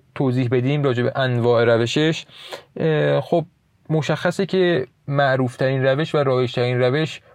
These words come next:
با استفاده از میلگرد فولادیه. در اکثر ساختمون‌ها، یعنی در اکثر قریب به اتفاقشون، کمتر ساختمون معمولی هست که بدونه،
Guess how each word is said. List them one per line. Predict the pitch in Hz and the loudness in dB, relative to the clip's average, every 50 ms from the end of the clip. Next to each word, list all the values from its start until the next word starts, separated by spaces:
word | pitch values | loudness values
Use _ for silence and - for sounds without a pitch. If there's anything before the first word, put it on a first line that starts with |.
| _ | _
با | - 143 | -2 -2
استفاده | 135 - 131 131 139 | -2 -2 0 0 0
از | 127 120 | 0 0
میلگرد | 127 123 123 117 113 113 131 131 131 | 0 0 0 0 0 0 -2 -2 -2
فولادیه. | 123 - - 117 110 107 101 98 98 104 95 87 - - - - - - - - - 123 123 - - _ _ _ _ _ | -6 -6 -4 -2 0 2 2 0 0 0 -2 -4 -4 -6 -14 -20 -20 -20 -20 -20 -18 -18 -20 -20 -20 _ _ _ _ _
در | - 151 147 - - | 2 2 2 2 0
اکثر | - 151 139 - - - 170 180 180 | -2 -4 -4 -4 -2 0 2 2 2
ساختمون‌ها، | 165 - 151 131 120 - 143 139 135 135 135 131 131 147 147 151 151 135 123 139 | 0 0 -2 -2 -2 -2 -2 -2 0 0 0 0 0 2 2 2 0 -2 -2 -4
یعنی | 135 131 139 | -4 -2 -2
در | 139 143 135 120 - - _ _ | 2 2 2 2 0 -4 _ _
اکثر | 131 120 123 - - 151 151 | -4 -4 -4 -2 -2 -2 0
قریب | - 123 120 117 117 110 113 | 2 2 2 2 2 0 0
به | - 117 | -2 -2
اتفاقشون، | 110 - - 113 - 139 131 120 101 101 - 101 | -2 -2 -4 -4 -2 -2 0 0 -2 -4 -6 -10
کمتر | 98 - 123 123 123 - 120 | -6 -4 -4 -4 -2 -2 -4
ساختمون | 113 - - 131 123 - - 127 135 143 151 | -4 -2 -2 -2 -2 -2 -4 -4 -2 -2 0
معمولی | 151 147 139 131 131 131 131 139 139 | 0 0 0 0 0 0 0 0 0
هست | 139 135 - - | -2 -2 -4 -4
که | - 143 127 127 127 123 - - | -4 -4 -4 -4 -8 -10 -2 2
بدونه، | 143 151 143 135 127 113 107 107 101 | 2 2 4 2 0 0 0 -2 -4